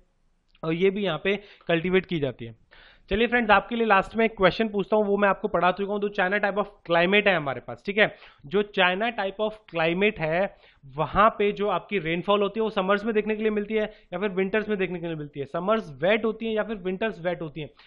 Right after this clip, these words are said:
मुझे कमेंट करके इसका आंसर दीजिए। पीछे मत जाइएगा, वीडियो में देखिएगा मत, अभी वीडियो पॉज कीजिए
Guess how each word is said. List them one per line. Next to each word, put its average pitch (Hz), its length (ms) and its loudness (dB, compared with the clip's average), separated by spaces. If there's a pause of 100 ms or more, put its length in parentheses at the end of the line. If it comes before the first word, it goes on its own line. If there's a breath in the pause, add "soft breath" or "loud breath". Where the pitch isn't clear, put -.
(180 soft breath)
मुझे 180 140 -4
कमेंट 208 340 -4
करके 226 180 -6
इसका 214 180 -6
आंसर 196 220 -4
दीजिए। 185 400 -4 (360 loud breath)
पीछे 196 260 -2
मत 247 140 0
जाइएगा, 214 300 2
वीडियो 196 280 2
में 208 100 -2
देखिएगा 196 360 -2
मत, 202 220 -6
अभी 185 220 -4
वीडियो 202 240 -2
पॉज 180 300 -2
कीजिए 185 380 -4